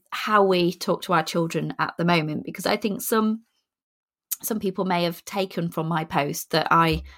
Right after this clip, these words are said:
refer to our donor as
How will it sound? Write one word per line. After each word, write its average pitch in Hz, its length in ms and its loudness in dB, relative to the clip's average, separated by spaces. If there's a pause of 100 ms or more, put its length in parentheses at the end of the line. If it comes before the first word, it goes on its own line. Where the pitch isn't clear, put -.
(160)
refer 175 400 4
to 151 640 -2 (100)
our 160 140 4
donor 156 440 2
as 147 380 2